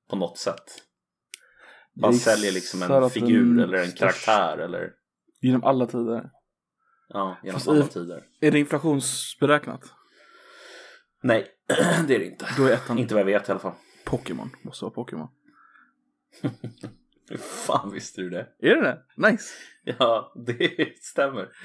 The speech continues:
Speaker 1: Hur fan visste du det? Du, du, du måste ju sett det förut.
Speaker 2: Nej, men jag tänker alltså, de har ju så jävla många spel och det är så jävla stort. Och typ alla jävla de här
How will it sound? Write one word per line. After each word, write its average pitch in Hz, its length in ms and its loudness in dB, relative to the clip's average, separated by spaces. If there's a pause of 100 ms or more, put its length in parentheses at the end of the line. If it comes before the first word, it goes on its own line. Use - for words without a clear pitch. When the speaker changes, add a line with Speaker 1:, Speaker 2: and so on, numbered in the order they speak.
(180)
Speaker 1:
Hur 170 80 -6
fan 214 320 2
visste 185 220 -4
du 190 80 2
det? 180 240 6
Du, - 180 0
du, 135 220 -6
du 127 140 -6
måste 139 260 -2
ju 127 80 -4
sett 160 220 -2
det 104 120 0
förut. 107 440 2 (480)
Speaker 2:
Nej, 123 420 -6
men 135 140 -4
jag 127 120 -2
tänker 127 220 -4
alltså, 117 160 -6
de 120 180 0
har 117 100 4
ju 113 220 2 (220)
så - 400 2
jävla 127 200 6
många 120 140 -2
spel 117 320 -4
och - 140 -4
det 117 60 -2
är 123 60 -8 (240)
så 131 180 2
jävla 113 200 2
stort. - 320 -8
Och 113 200 2
typ 110 120 -2 (140)
alla 131 260 4
jävla 117 320 4
de 120 120 -6
här - 160 -6